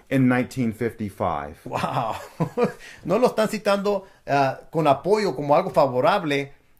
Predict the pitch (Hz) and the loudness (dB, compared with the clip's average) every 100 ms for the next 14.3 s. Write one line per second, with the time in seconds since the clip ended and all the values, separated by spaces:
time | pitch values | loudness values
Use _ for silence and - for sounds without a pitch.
0 | - - - 143 135 139 202 220 160 151 | -20 -4 -4 -2 -4 -4 0 2 2 0
1 | 175 160 143 156 - 170 170 175 151 143 | -2 -4 -4 -4 -2 -2 0 0 2 0
2 | 160 151 151 147 143 139 139 - 131 139 | 0 -2 -2 -4 -4 -8 -10 -8 -6 -4
3 | 123 233 277 202 143 - 143 - 226 240 | -4 -4 -4 -4 -4 -4 -4 -2 -4 -4
4 | 208 247 247 208 196 - _ _ _ 139 | -2 -2 0 -2 -4 -8 _ _ _ -10
5 | 131 131 160 170 135 151 151 151 151 120 | -8 -6 -4 -4 -4 -4 -2 -4 -6 -6
6 | 135 147 143 120 127 131 131 151 156 147 | -4 -4 -6 -6 -4 -2 -2 -2 -2 -4
7 | 139 160 165 240 - - - 135 131 170 | -8 -10 -10 -12 -12 -18 -4 -2 0 2
8 | 196 - 175 156 127 110 135 226 247 196 | 2 0 0 0 0 0 4 8 8 6
9 | 139 135 123 104 98 92 92 95 147 175 | 4 2 0 0 0 -2 -4 -6 -4 -4
10 | - - _ _ _ _ _ _ _ 147 | -6 -14 _ _ _ _ _ _ _ -2
11 | 147 214 208 233 226 175 - 247 285 202 | 2 2 2 0 2 0 0 -2 0 0
12 | - 143 - 180 190 - 160 135 151 139 | -4 -8 0 2 2 -2 -4 0 0 0
13 | 131 208 269 285 - - 160 147 131 135 | -2 -2 0 -2 -4 -4 -2 -2 -2 -2
14 | 113 131 208 | -2 -2 -4